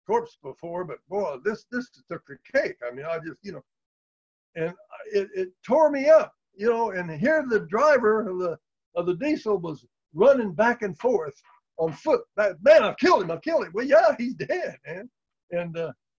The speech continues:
I stood there and, you know, what is life, man? This was a nineteen-year-old kid. And, you know,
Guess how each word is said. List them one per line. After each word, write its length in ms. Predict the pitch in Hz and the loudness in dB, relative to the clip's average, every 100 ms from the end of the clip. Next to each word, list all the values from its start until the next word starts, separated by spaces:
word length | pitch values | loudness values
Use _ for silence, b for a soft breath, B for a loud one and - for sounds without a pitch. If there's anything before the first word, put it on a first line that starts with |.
| - | -8
I 100 | 233 | -6
stood 340 | 254 247 226 214 | -4 0 0 2
there 260 | 202 208 180 | 2 2 -2
and, 200 | 170 170 _ _ | -10 -14 _ _
you 80 | 220 | -6
know, 300 | 262 202 165 _ _ _ _ | -4 -4 -6 _ _ _ _
what 260 | - 269 311 | -2 2 2
is 140 | 170 | 0
life, 460 | 165 214 269 196 127 143 | -4 0 0 0 -4 -14
man? 160 | 180 - _ | -14 -14 _
This 120 | 339 220 | -4 -2
was 160 | 196 | -2
a 80 | 185 | 0
nineteen-year-old 1040 | 214 302 285 247 302 277 262 262 254 262 | 4 4 2 -4 -4 -4 0 2 2 0
kid. 380 | - 330 233 165 _ _ _ _ _ _ _ _ _ 180 | -4 -2 -2 -4 _ _ _ _ _ _ _ _ _ -8
And, 180 | 180 185 _ 202 | -8 -8 _ -8
you 100 | 240 | -4
know, 300 | 226 226 | -2 -2